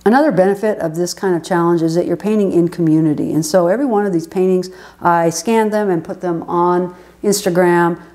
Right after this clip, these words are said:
put the hashtag for Z-, Zoomtober, or sorry, um, for Washtober twenty twenty. Uh, again, that,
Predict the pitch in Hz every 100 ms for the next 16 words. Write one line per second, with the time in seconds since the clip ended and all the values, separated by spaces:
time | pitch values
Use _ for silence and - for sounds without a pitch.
0 | - 226 220 185 190 185 - 190 180 175
1 | 170 - 151 147 147 151 156 - _ 170
2 | 165 196 190 185 190 180 170 180 180 165
3 | 180 151 156 160 - 196 - 175 165 151
4 | - - _ - 175 160 175 185 185 202
5 | 180 175 170 190 185 175 - 180 175 185
6 | 185 - - _ - 156 151 160 165 175
7 | 170 160 185 190 -